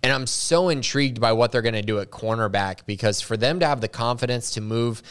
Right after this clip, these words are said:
the guy who, in my eyes, was their best cornerback a year ago means they have some young guys they feel really, really good about. So that was definitely one thing of note. Christian Morgan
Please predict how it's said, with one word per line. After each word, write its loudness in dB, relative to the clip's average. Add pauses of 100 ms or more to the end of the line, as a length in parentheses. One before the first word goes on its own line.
(120)
the 4
guy 2
who, 0
in -2
my 2
eyes, 0
was 2
their 4
best 0
cornerback -2
a -10
year -2
ago 4 (260)
means -2
they -2
have -2
some -6
young -6
guys 2
they -6
feel -4
really, 2
really 2
good 4
about. 0
So 6
that 4
was -4
definitely 0
one 0
thing -4
of -4
note. 2 (300)
Christian 4
Morgan 2